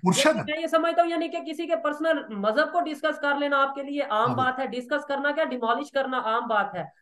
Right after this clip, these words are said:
Speaker 2: लेकिन personal life को जी कोई discuss नहीं कर सकता। खैर, इसके ऊपर भी हम सर बात करेंगे, लेकिन मुझे, अ, साजिद साहब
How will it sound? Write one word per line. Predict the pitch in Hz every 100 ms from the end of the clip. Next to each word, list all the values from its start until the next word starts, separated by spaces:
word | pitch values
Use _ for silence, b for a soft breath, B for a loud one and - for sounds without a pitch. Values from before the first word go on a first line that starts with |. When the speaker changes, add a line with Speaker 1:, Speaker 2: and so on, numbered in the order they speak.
| -
Speaker 2:
लेकिन | 262 294
personal | 262 277 302 302
life | 247 - -
को | 285
जी | 262
कोई | 262 254
discuss | 240 240 240
नहीं | 226 220
कर | 220
सकता। | 208 214 214 202
खैर, | - - - 302 302
इसके | 262 285
ऊपर | 285 294
भी | 294
हम | 311 294
सर | 302 302
बात | 190 202 -
करेंगे, | 233 220 226
लेकिन | 302 320 302 -
मुझे, | 202 214 269 269
अ, | 269 - 202 202 196
साजिद | 226 233 285
साहब | 294 285